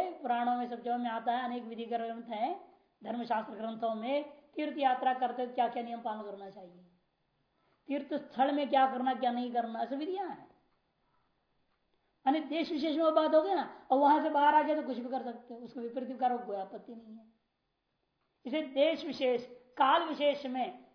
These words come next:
वे जो धर्म विहित हैं वही अन्यत्र अधर्म हो जाते हैं, जो अन्यत्र अधर्म है वही यहाँ पर क्या हो जाता है,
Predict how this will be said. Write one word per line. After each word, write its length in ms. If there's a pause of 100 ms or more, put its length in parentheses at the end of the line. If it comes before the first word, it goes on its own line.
वे 440
जो 260
धर्म 220
विहित 300
हैं 560
वही 180
अन्यत्र 460
अधर्म 240
हो 120
जाते 300
हैं, 180 (260)
जो 100
अन्यत्र 420
अधर्म 340
है 220 (280)
वही 120
यहाँ 260
पर 160
क्या 100
हो 60
जाता 220
है, 140